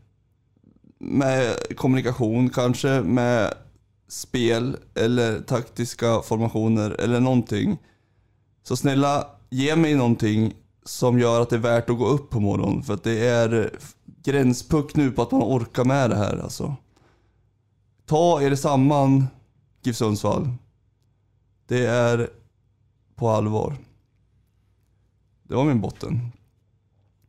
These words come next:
Min toppen då. Det blir... Eh, eh, det är tråkigt att säga ståplats, för jag tycker ståplats har varit otrolig. Alla som har stått där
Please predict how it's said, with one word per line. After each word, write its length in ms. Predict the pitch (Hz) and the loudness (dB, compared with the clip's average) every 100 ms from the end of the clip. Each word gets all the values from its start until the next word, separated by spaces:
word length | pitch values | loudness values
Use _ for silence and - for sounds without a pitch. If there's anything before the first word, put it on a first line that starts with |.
| - - - _ _ _ | -20 -20 -20 _ _ _
Min 180 | - 131 | 0 0
toppen 500 | 135 190 - - 127 | 2 -2 -2 0 2
då. 220 | 104 107 113 - - _ _ _ - - - - - _ | 2 0 -2 -8 -18 _ _ _ -20 -20 -20 -20 -20 _
Det 440 | - 101 127 147 135 | -12 -2 0 0 0
blir... 440 | 131 123 120 117 | 0 2 2 4
Eh, 360 | 117 113 110 110 | 4 4 4 2
eh, 60 | 110 - - _ _ _ _ _ _ _ _ - - - | 2 0 -8 _ _ _ _ _ _ _ _ -6 -6 -6
det 300 | 62 73 123 | -4 -4 -6
är 40 | |
tråkigt 480 | - 165 160 160 147 | -2 2 2 2 -4
att 80 | 139 | 0
säga 200 | 123 123 | 0 0
ståplats, 600 | 127 117 117 120 - - - | 0 0 0 -2 -6 -18 -4
för 100 | 139 | -4
jag 100 | 131 | -2
tycker 180 | 123 131 | -2 -2
ståplats 300 | 127 123 123 | -2 -2 -2
har 80 | 113 | 0
varit 380 | 110 110 - - _ _ _ | 0 -2 -6 -20 _ _ _
otrolig. 580 | - - 147 127 107 101 | -10 -2 0 2 0 0
Alla 560 | - 147 143 151 151 - - | 0 2 2 2 2 0 -6
som 320 | - 135 135 | -2 2 4
har 100 | 131 | 2
stått 380 | - 135 135 - | 0 -2 -2 -2
där 380 | 107 107 107 | 2 2 2